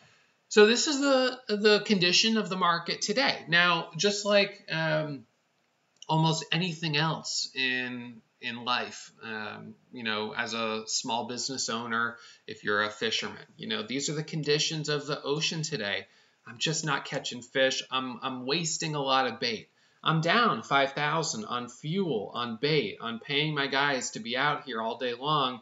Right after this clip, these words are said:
when there's no fish, when there's nothing happening. Sometimes that's part of the deal.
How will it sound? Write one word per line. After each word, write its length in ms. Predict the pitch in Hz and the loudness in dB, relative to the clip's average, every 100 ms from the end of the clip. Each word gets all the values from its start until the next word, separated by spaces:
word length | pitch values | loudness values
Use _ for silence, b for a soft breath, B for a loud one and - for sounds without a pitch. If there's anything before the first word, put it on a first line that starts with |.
| b b b | b b b
when 180 | 120 123 | -4 -2
there's 240 | 120 113 | -4 -4
no 160 | 127 123 | -6 -6
fish, 400 | 117 135 110 - | -6 -6 -6 -6
when 140 | 113 | -8
there's 160 | 107 110 | -8 -6
nothing 280 | 117 110 117 | -8 -6 -8
happening. 480 | 117 113 - - - b b b _ | -4 -6 -6 -18 -20 b b b _
Sometimes 600 | - 208 247 - 226 220 | 0 2 2 0 0 0
that's 240 | 196 196 - | 0 0 -2
part 420 | - 175 185 202 | -8 -4 -2 -2
of 140 | 160 | -6
the 60 | 156 | -6
deal. 340 | 160 254 - | -4 -4 -6